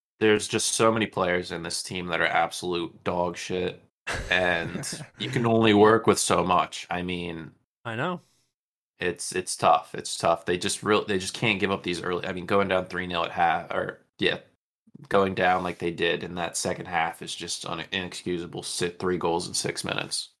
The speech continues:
Speaker 2: Yeah, I mean, the guy's playing with non-rare golds. What do you want him to do? I, I
Speaker 1: Well,
Speaker 2: just
Speaker 1: I don't even know if he's even that there.
Speaker 2: He might be playing with silvers.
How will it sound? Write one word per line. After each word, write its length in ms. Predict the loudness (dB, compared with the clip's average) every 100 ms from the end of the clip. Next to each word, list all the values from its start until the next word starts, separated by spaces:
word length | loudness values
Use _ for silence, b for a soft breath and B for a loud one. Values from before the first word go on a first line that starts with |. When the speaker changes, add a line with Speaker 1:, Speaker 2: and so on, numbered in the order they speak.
| -2
Speaker 2:
Yeah, 120 | 0
I 40 |
mean, 140 | 0 0
the 80 | 0
guy's 240 | 2 2
playing 260 | 0 -4 -2
with 100 | -4
non-rare 420 | -2 -2 -2 -4
golds. 420 | -4 -4 -4 -8
What 100 | -8
do 60 | -4
you 80 |
want 140 | -4 -6
him 100 | -8
to 100 | -10
do? 300 | -6 -6 -6 _ _
I, 60 | -10
I 40 | -10 -2
Speaker 1:
Well, 160 | -2
Speaker 2:
just 120 | 0
Speaker 1:
I 180 | 4 6
don't 120 | 6
even 160 | 6 2
know 160 | 4 4
if 100 | 2
he's 200 | -2 -2
even 180 | -2
that 200 | -2 -2
there. 460 | 4 4 4 0 -12 _ -8
Speaker 2:
He 80 | -2
might 180 | -2
be 80 | -2
playing 220 | -4 -4
with 80 | -4
silvers. 580 | 0 0 2 -2 -10 -20